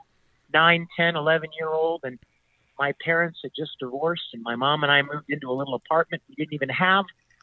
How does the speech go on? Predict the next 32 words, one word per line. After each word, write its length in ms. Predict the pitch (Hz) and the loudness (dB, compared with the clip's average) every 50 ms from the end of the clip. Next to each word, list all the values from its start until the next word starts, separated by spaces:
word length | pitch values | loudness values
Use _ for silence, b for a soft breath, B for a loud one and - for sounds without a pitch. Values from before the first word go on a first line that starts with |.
| _ _ _ _ _ _ _ _ _ _ _ _ _ _ _ _ _ - - | _ _ _ _ _ _ _ _ _ _ _ _ _ _ _ _ _ -10 -2
any 180 | 160 170 170 | 2 4 6
living 280 | 160 160 170 160 165 151 | 6 6 6 6 4 4
room 220 | 147 143 135 127 - | 4 2 0 0 -2
furniture. 500 | - 123 123 120 117 - 131 135 156 165 _ _ _ _ _ _ _ _ _ - _ _ _ _ _ _ _ _ _ _ _ _ - | -2 -2 -2 -2 -4 -4 -4 -4 -4 -4 _ _ _ _ _ _ _ _ _ -20 _ _ _ _ _ _ _ _ _ _ _ _ 0
And 240 | 139 139 139 135 131 | 0 0 2 4 4
we 80 | 139 | 4
had 160 | 135 139 139 135 | 6 6 4 4
a 40 | |
black 320 | - - 135 156 165 180 - | 4 2 2 4 2 2 0
and 120 | 202 190 180 | -2 -4 -2
white 260 | 170 160 156 160 151 _ | -2 -2 -2 -4 -6 _
nineteen 500 | 139 147 165 175 - - - 185 175 165 160 | -4 -4 -4 -4 -6 -10 -10 -8 -8 -6 -6
inch 160 | 156 151 151 - - | -6 -6 -8 -6 -4
television 560 | - 151 135 131 120 117 117 107 - 120 110 | -2 0 0 -2 -2 -6 -8 -8 -8 -10 -12
that 100 | 117 - - - - | -12 -14 -18 -6 0
sat 180 | 165 143 147 147 | 2 2 2 2
on 120 | 139 131 | 0 -4
the 80 | 123 - - - | -8 -12 -14 -10
floor 300 | - 156 156 143 107 85 85 - - _ _ _ _ _ _ _ _ _ _ _ - | -8 -6 -6 -6 -6 -8 -10 -14 -20 _ _ _ _ _ _ _ _ _ _ _ -8
because 260 | 127 - 139 127 117 | -4 -2 -2 -2 -2
we 100 | 127 131 | 0 0
didn't 160 | 135 143 135 | 0 0 2
have 120 | 139 131 123 | 2 0 0
a 60 | - - | -2 -2
table 280 | - 147 143 - 120 110 - | 0 0 0 0 -2 -6 -6
for 160 | - 107 110 | -8 -8 -8
it. 80 | 123 - _ _ _ _ _ _ _ _ _ _ _ _ _ _ _ _ _ _ _ - | -8 -8 _ _ _ _ _ _ _ _ _ _ _ _ _ _ _ _ _ _ _ -8
And 100 | 127 131 | -2 0
I 100 | 135 147 | 2 2
would 120 | 151 156 | 2 2
come 120 | - 156 151 | 2 2 4
home 180 | 156 165 160 | 4 4 2